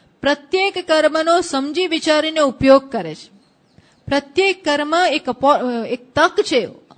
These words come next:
સોનેરી તક વધવાની, આંતરિક રીતે સમૃદ્ધ બનવાની તક છે. તો એ એમને વેડફી નહીં નાખે.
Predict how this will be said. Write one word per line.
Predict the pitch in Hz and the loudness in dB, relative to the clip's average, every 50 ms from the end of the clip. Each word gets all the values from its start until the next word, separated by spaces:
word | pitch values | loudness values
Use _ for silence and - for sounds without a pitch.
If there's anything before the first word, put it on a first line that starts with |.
| _ _ _ _ - | _ _ _ _ -14
સોનેરી | - 302 285 311 339 381 381 392 403 392 381 | -6 -2 -2 0 2 2 0 2 0 -2 0
તક | 392 359 339 294 - - - _ _ _ _ - 240 208 233 202 170 160 _ _ _ _ _ _ _ _ _ _ _ _ _ _ _ _ _ _ _ _ _ _ _ _ _ _ _ _ _ | 2 2 2 2 0 -6 -20 _ _ _ _ -12 -12 -10 -10 -12 -16 -20 _ _ _ _ _ _ _ _ _ _ _ _ _ _ _ _ _ _ _ _ _ _ _ _ _ _ _ _ _
વધવાની, | 220 240 240 233 302 339 370 359 339 302 254 | -4 -4 -2 0 2 4 4 4 2 0 -2
આંતરિક | 208 277 320 370 370 - 381 392 381 392 - | 0 0 0 0 0 -2 -4 -4 -4 -4 -4
રીતે | 359 339 339 349 359 | -6 -8 -6 -6 -8
સમૃદ્ધ | 339 - 294 269 262 262 320 403 427 - - 415 415 | -6 -6 -8 -6 -4 0 0 0 0 0 -2 -4 -2
બનવાની | 370 339 311 302 302 302 302 294 294 311 339 403 403 392 _ _ _ _ _ _ _ _ _ _ _ _ _ _ _ _ _ _ _ - | 0 -2 -2 -2 -2 -2 -2 -2 -4 -6 -8 -8 -10 _ _ _ _ _ _ _ _ _ _ _ _ _ _ _ _ _ _ _ _ -2
તક | 262 269 269 - | -2 -2 -2 -8
છે. | - - - 151 - _ _ _ _ _ _ _ _ _ _ _ _ _ _ _ _ _ _ _ _ _ _ _ _ _ _ _ _ _ _ _ _ _ | -20 -18 -18 -20 -20 _ _ _ _ _ _ _ _ _ _ _ _ _ _ _ _ _ _ _ _ _ _ _ _ _ _ _ _ _ _ _ _ _
તો | - 277 | -10 -6
એ | 262 269 262 | -4 -4 -4
એમને | 254 240 262 302 320 | -4 -2 -2 -4 -2
વેડફી | 311 302 294 294 285 294 339 349 | 2 2 2 2 2 -2 -4 -4
નહીં | 370 392 403 | -2 -2 -2
નાખે. | 381 311 320 - - 214 - | -2 -2 -2 -4 -8 -14 -16